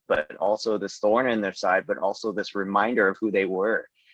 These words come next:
And so, uh, you know, we wanna give it a little more dimensions than just, you know, this white guy trying to be Chinese, which he is, but there's also kind of more,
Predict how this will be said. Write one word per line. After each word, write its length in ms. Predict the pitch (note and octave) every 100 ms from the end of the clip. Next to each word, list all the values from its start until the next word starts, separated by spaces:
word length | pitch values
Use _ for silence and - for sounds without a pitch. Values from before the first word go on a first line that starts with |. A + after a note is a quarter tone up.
| _
And 180 | F#2+ G2+
so, 340 | - G#2+ G#2 F#2+
uh, 340 | - G2+ F#2
you 100 | B2+
know, 60 | A2+
we 120 | A2+
wanna 240 | B2 C3+
give 160 | C3+ C3+
it 20 |
a 40 | B2+
little 120 | C3
more 160 | B2
dimensions 640 | A2 A2+ G2+ A#2 - G2 -
than 140 | G2+
just, 320 | F#2+ G2+ - -
you 60 |
know, 120 | F#2+ F2+
this 200 | - -
white 160 | F#2+
guy 140 | G2 F#2
trying 200 | G#2+ G2+
to 60 |
be 100 | F#2
Chinese, 560 | F2+ F#2+ F#2+ G2 F#2+ - _ _
which 180 | G2+ -
he 160 | F#2+ A2+
is, 240 | F#2+ G2
but 160 | - F#2+
there's 180 | G2+
also 260 | A#2+ A#2+ A#2
kind 160 | A2 G#2+
of 80 |
more, 340 | G2+ G#2 G#2